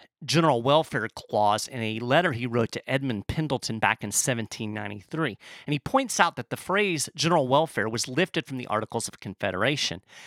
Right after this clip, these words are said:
and that it was intended to retain its meaning in the new Constitution. He wrote, "If Congress can do whatever in their discretion can be done by money and will promote the general welfare,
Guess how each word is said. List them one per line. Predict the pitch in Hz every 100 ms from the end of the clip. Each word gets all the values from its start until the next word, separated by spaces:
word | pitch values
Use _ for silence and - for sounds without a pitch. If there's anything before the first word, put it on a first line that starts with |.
| - -
and | 127
that | 135
it |
was | 123 117
intended | 113 - 190 190 170
to | 120
retain | 110 - - 175 160
its | 113 123
meaning | 123 151 143 95 110 - _
in | 127
the | 113
new | 120
Constitution. | - 98 101 - - 143 127 - - _ _ _ - - -
He | 180
wrote, | 165 -
"If | 143 -
Congress | 208 262 262 -
can | - 165
do | 156 135
whatever | 139 - 170 214 226
in | - 170
their | 156
discretion | 143 139 - 139 - 113
can | - 120
be | 117
done | 120 143 143
by | 143
money | 143 131 98 -
and | 120
will | 120 127
promote | 127 120 147
the | 139
general | 117 131 139 135
welfare, | 139 135 - -